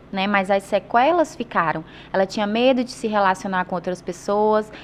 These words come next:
ela ca-, acabou adquirindo essa depressão, esse transtorno de ansiedade. E aí tem casos, padre, tão graves de depressão, de uma depressão grave,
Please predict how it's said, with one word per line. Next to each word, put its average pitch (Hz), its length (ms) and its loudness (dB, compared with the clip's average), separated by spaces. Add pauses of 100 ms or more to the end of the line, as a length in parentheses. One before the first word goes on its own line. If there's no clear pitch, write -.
ela 185 180 2
ca-, 185 200 0
acabou 190 440 0
adquirindo 208 680 0
essa 196 200 0
depressão, 202 880 -4 (300)
esse 190 160 -2
transtorno 196 540 -4
de 180 80 -4
ansiedade. 190 840 0 (260)
E 214 80 6
aí 220 120 8
tem 240 220 -2
casos, 269 520 4
padre, 202 400 2
tão 330 300 0
graves 240 540 4
de 202 100 -2
depressão, 190 720 -2
de 208 100 0
uma 190 160 -4
depressão 175 500 -4
grave, 190 520 0